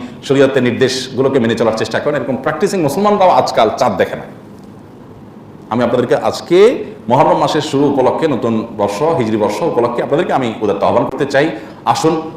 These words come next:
আমরা একটু আরবি মাসের, আমি যে আরবি মাস আবার বলছি, হিজরি মাসের, হিজরি বর্ষের মাসগুলো, অবশ্য মাসগুলো আরবি মাস বলা যায়, কারণ এই মাসগুলো আরাবিয়ানদের আগে থেকেই ছিল, কিন্তু সনটা হলো ইসলামিক।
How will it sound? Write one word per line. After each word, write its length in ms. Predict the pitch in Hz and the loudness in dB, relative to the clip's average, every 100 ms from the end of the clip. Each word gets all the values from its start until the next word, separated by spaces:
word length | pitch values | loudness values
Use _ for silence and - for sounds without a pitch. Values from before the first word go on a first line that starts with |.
| - - | -8 -2
আমরা 220 | 139 175 | 4 4
একটু 180 | 175 196 | 4 2
আরবি 340 | 123 117 120 | 4 4 2
মাসের, 360 | 107 101 151 107 - - - | 0 2 0 0 -6 -6 0
আমি 200 | 127 123 | 0 4
যে 60 | |
আরবি 200 | 123 113 | 4 4
মাস 160 | 110 101 | 0 2
আবার 120 | 98 | 2
বলছি, 240 | 82 - - - - | 0 -6 -14 -16 -4
হিজরি 220 | 123 123 143 | -2 2 2
মাসের, 320 | 123 - 156 - - 131 | 2 2 0 0 -4 2
হিজরি 180 | 139 | 6
বর্ষের 580 | 147 147 202 185 - - - | 8 8 8 6 4 -10 -4
মাসগুলো, 760 | 107 151 156 208 196 - - - - | 4 6 8 8 8 6 0 -6 0
অবশ্য 200 | 160 202 | 2 4
মাসগুলো 360 | 165 254 208 202 | 4 6 6 6
আরবি 180 | 151 | 6
মাস 160 | 135 117 | 4 4
বলা 180 | 107 92 | 4 2
যায়, 120 | - | 0
কারণ 120 | 101 | 0
এই 60 | 120 | 2
মাসগুলো 320 | 131 151 202 | 2 4 6
আরাবিয়ানদের 500 | 160 131 117 110 110 | 8 8 6 4 4
আগে 140 | 117 104 | 2 2
থেকেই 260 | 110 107 | 0 -2
ছিল, 140 | - 71 | -4 -8
কিন্তু 400 | - - - 117 | -10 -12 -6 -4
সনটা 380 | - 214 - | 4 6 8
হলো 180 | 208 220 | 8 6
ইসলামিক। 340 | 175 - - | 4 0 -6